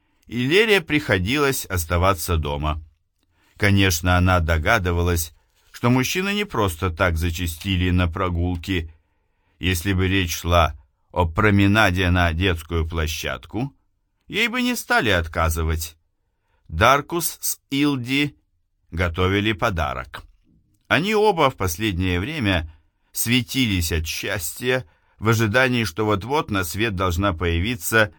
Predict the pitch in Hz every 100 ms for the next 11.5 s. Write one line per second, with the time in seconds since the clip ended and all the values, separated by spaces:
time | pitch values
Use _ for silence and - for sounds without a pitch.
0 | _ _ _ - 113 101 - 101 113 113
1 | - 107 113 107 85 82 85 82 85 78
2 | - _ _ _ _ _ _ 85 87 92
3 | 160 202 165 151 139 127 226 220 156 -
4 | 107 110 101 85 90 87 95 92 104 123
5 | 117 104 95 82 95 87 82 110 127 -
6 | - _ _ _ - 117 110 110 110 98
7 | 95 85 78 78 78 80 78 - _ _
8 | _ _ _ - 85 95 82 - 98 90
9 | 80 98 85 127 - 92 71 58 - _
10 | _ _ _ _ _ _ _ _ - 80
11 | 85 101 113 127